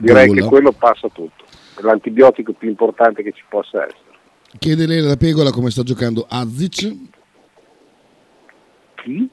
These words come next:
Speaker 2: <laughs> Quello che viene a Bologna.
Speaker 1: Ah, quello, il giocatore che ci saremmo stati, saremmo sopra
Speaker 2: Sì,
Speaker 1: e
Speaker 2: sì.
Speaker 1: via dicendo, non ne ho la più pallida idea.
Speaker 2: Infatti.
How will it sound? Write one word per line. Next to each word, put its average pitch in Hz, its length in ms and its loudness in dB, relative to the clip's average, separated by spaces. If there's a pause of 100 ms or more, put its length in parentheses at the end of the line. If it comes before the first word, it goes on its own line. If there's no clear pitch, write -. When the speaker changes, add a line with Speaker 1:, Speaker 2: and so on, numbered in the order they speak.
(300)
Speaker 2:
<laughs> - 360 -10
Quello - 200 -6
che 113 120 -6
viene 107 160 -2
a - 20 -2
Bologna. 101 480 6
Speaker 1:
Ah, 143 60 6
quello, 156 420 8
il 135 80 6
giocatore 143 520 6
che 113 840 4
ci - 120 -20
saremmo 113 300 -4
stati, 110 320 -4 (240)
saremmo 113 320 0
sopra 113 760 0
Speaker 2:
Sì, 95 100 -2
Speaker 1:
e 92 160 -2
Speaker 2:
sì. 87 120 -8
Speaker 1:
via 90 120 -10
dicendo, 92 400 -6 (140)
non 87 120 -18
ne 90 60 -14
ho 90 60 -8
la 85 80 -4
più - 140 -20
pallida 82 300 -8
idea. 95 260 -8
Speaker 2:
Infatti. - 420 -16